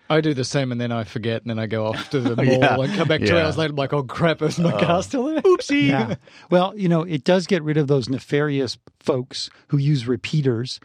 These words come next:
Speaker 3: to get your car to open and roll
Speaker 2: Not a problem.
Speaker 3: without you around.
Speaker 2: Really? Come on. How often does that happen?
Speaker 3: But at
Speaker 1: It's
Speaker 3: the
Speaker 1: new.
Speaker 3: same, at the same time,
Speaker 1: It's new.
Speaker 3: it's gonna be in the Model three app, which has now been updated. Have
Speaker 1: Yes.
Speaker 3: you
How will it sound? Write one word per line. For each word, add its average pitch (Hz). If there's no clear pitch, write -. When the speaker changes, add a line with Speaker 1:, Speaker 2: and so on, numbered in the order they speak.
Speaker 3:
to 143
get 139
your 123
car 131
to 131
open 139
and 131
roll 131
Speaker 2:
Not 110
a 104
problem. 90
Speaker 3:
without 143
you 139
around. 104
Speaker 2:
Really? 82
Come 90
on. 73
How 104
often 87
does 76
that 73
happen? 73
Speaker 3:
But 165
at 156
Speaker 1:
It's 180
Speaker 3:
the 156
Speaker 1:
new. 147
Speaker 3:
same, 220
at 156
the 160
same 247
time, 165
Speaker 1:
It's 139
new. 143
Speaker 3:
it's 165
gonna 190
be 175
in 165
the 151
Model 147
three 135
app, 147
which 139
has 127
now 190
been 156
updated. 139
Have 135
Speaker 1:
Yes. 185
Speaker 3:
you 156